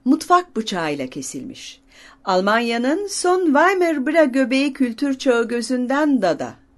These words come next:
İlk uluslararası Dada fuarında sergilenmiş. Bin dokuz yüz on dokuz, bin dokuz yüz yirmi hayli endişe verici bir dönemdi. Peki neler oluyordu?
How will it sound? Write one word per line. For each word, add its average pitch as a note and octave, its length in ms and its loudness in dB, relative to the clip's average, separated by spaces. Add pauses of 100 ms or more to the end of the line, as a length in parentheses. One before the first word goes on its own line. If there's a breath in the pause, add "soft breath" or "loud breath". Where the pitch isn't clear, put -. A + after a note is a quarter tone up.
(1600 loud breath)
İlk - 200 2
uluslararası D#4+ 920 0
Dada A#3+ 260 2
fuarında D#3 480 -8
sergilenmiş. C3 960 -10 (680 soft breath)
Bin C4 120 6
dokuz C4+ 280 2
yüz C4 140 -2
on C4+ 200 4
dokuz, A3 360 -8
bin G3+ 120 -8
dokuz F3 300 -10
yüz D#3+ 160 -14
yirmi D3 220 -8
hayli B3 320 -2
endişe D#3 420 -8
verici C3 340 -12
bir C3 100 -16
dönemdi. C3+ 460 -12 (1120 loud breath)
Peki F4+ 280 0
neler A#3 260 4
oluyordu? C3 480 -10